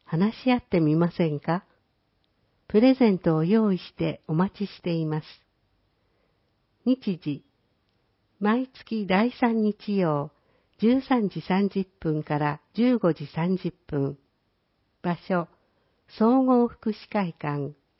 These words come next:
予定。費用、原則無料。問い合わせ、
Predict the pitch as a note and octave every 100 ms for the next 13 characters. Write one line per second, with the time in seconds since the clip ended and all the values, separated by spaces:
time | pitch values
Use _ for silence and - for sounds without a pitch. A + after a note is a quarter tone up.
0 | _ D#3+ D3 - D3+ C#3+ C#3+ _ _ _
1 | _ _ _ _ _ _ _ - C4+ A#3+
2 | E3+ D3+ D3 - _ _ _ _ F3 G3+
3 | A#3 - G#3+ G3+ F3 D#3+ D#3+ F3 D#3+ D3+
4 | D#3+ _ _ _ _ _ _ _ _ _
5 | _ _ A3 A#3+ A#3 A3 G3+ G3 - F3+
6 | E3